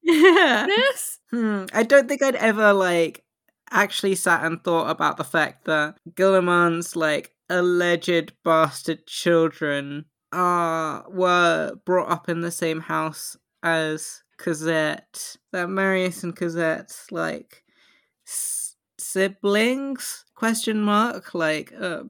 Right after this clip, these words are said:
Speaker 1: associated children. <laughs>
Speaker 2: Mm.
Speaker 1: Children associated to them.
Speaker 2: A lot of
Speaker 1: Um,
Speaker 2: inroads and in-laws and
Speaker 1: Yeah.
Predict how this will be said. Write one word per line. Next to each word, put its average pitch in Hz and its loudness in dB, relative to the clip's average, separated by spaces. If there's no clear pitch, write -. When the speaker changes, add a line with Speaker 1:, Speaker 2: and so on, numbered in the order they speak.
Speaker 1:
associated 196 2
children. 185 -2
<laughs> 233 -4
Speaker 2:
Mm. 294 2
Speaker 1:
Children 208 2
associated 180 -2
to 190 -8
them. 185 -8
Speaker 2:
A 226 -10
lot 240 -4
of 214 -12
Speaker 1:
Um, 165 -6
Speaker 2:
inroads 226 -4
and 202 -6
in-laws 196 -10
and 190 -14
Speaker 1:
Yeah. 165 -8